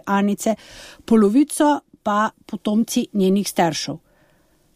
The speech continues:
Kot sem že poudarila, samo kadar govorimo o zakonitem dedovanju. Če bo gospa Anica naredila oporoko in bo z oporoko se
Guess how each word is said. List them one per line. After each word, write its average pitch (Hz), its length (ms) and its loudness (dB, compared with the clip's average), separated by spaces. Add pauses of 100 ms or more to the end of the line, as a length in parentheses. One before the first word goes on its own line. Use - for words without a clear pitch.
(220)
Kot 277 200 2
sem 294 160 4
že 247 140 0
poudarila, 180 560 -4
samo 214 580 0 (140)
kadar 220 340 -2
govorimo 208 500 0
o 214 120 -6
zakonitem 208 580 -2
dedovanju. 160 600 -2 (140)
Če 285 200 2
bo 285 140 2
gospa 254 480 0 (120)
Anica 214 680 -4
naredila 185 640 0
oporoko 240 720 0 (340)
in 226 140 2
bo 220 100 2
z 196 100 -2
oporoko 226 720 0 (500)
se 233 360 0